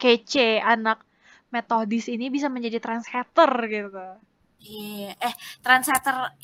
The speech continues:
Speaker 2: ya, trendsetternya kan kita, Sab. Kita kan yang
Speaker 1: Eh,
Speaker 2: bikin
Speaker 1: kita juga
Speaker 2: api.
Speaker 1: trendsetter. Cuma kan mereka siapa tahu ada yang lebih kreatif lagi nih daripada kita. Terus kayak, "Iya, gue mau jadi cewek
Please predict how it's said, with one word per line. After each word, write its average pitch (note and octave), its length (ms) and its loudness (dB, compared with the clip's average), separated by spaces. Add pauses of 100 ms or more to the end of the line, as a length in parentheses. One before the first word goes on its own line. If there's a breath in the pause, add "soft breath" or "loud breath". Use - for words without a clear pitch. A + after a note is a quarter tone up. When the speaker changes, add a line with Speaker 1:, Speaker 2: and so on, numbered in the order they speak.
Speaker 2:
ya, A#3+ 100 2 (580)
trendsetternya A3 540 -4
kan A4 100 0 (100)
kita, G#3 280 2 (120)
Sab. F#3+ 560 4 (140)
Kita A3+ 200 -12
kan - 140 0
yang B3+ 120 8
Speaker 1:
Eh, A#3 420 4
Speaker 2:
bikin - 60 -8
Speaker 1:
kita B3+ 280 6 (200)
juga B3 240 8 (100)
Speaker 2:
api. A3+ 240 6 (360)
Speaker 1:
trendsetter. G#3+ 1040 0 (120)
Cuma B3 280 2
kan D4+ 120 6 (580 loud breath)
mereka B3+ 320 6 (140)
siapa C#4+ 260 4
tahu C4+ 140 8
ada B3+ 140 10
yang B3 140 8
lebih A#3 200 2
kreatif A#3 320 -4 (100)
lagi B3 260 2
nih C4 160 -2
daripada A3 840 -2 (100)
kita. A3+ 400 0
Terus C4 240 -12
kayak, A3 200 -8 (680 soft breath)
"Iya, C4+ 180 4 (180)
gue C#4 120 2 (140)
mau B3+ 100 2 (100)
jadi A#3+ 160 2 (140)
cewek A3+ 960 -2